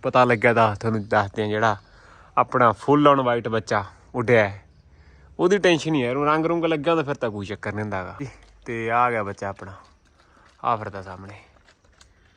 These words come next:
ਪਾਸੇ ਪੂਸੇ ਹੋਣਾ ਕਿਤੇ ਬੈਠਾ ਬੂਠਾ ਹਨਾ। ਤੇ ਆ ਉੱਡ ਕੇ ਆਇਆ ਘਰ ਤੇ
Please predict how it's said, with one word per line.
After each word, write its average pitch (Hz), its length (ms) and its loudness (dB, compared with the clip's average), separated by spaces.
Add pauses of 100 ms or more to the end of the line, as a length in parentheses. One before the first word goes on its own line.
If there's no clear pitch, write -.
(140)
ਪਾਸੇ 127 260 -6
ਪੂਸੇ 120 320 -10
ਹੋਣਾ 110 300 -8
ਕਿਤੇ 113 180 -14
ਬੈਠਾ 110 300 -14
ਬੂਠਾ 113 300 -14
ਹਨਾ। 127 120 -14 (340)
ਤੇ 110 180 -20 (160)
ਆ 110 120 -6
ਉੱਡ 113 260 -12
ਕੇ 113 100 -16
ਆਇਆ 98 180 -8
ਘਰ 107 220 -16 (100)
ਤੇ 113 100 -20